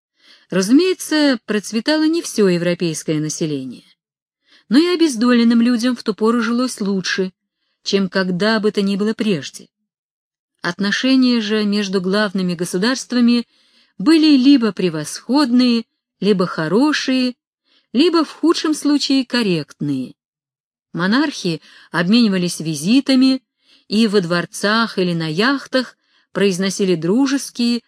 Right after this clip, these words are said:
радостные, бодрые тосты. Министры очень вежливо отзывались в парламентских речах о политике других стран, и даже в тех случаях, когда бывали ею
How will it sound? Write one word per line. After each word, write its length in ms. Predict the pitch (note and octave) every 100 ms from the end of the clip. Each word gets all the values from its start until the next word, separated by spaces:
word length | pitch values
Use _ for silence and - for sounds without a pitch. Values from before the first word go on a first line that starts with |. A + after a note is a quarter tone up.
| _
радостные, 720 | E3+ F3+ A3 B3 A#3 - A#3 G#3
бодрые 480 | E3 F3 G3 G3+
тосты. 560 | - D#3+ C3 - - - _ _ _ _ _ _ _ _ _
Министры 640 | G3+ B3+ E4+ E4+ D4 D4 C4+ - _ D4+
очень 260 | D#4+ D4+
вежливо 680 | A#3+ C#4 C4+ D4 D4 D4 C#4 - -
отзывались 600 | F#3+ E3+ F#3+ G3 F3+ -
в 20 | -
парламентских 680 | F#3 F#3 F3+ F3+ - F3
речах 420 | F#3 - F3+ E3
о 60 | F3
политике 480 | F3+ E3+ D#3+ D#3+ D#3+
других 440 | D#3+ D#3+ D3+ C#3
стран, 500 | - - F3+ B3 C#4+ - _ - - -
и 100 | B3
даже 240 | D#4 D4+
в 40 |
тех 220 | - D#4+ -
случаях, 420 | D4 C#4 C4 A#3+
когда 280 | A#3+ A3+ A3+
бывали 340 | A#3 A#3 A3+
ею 380 | G#3+ A#3 A3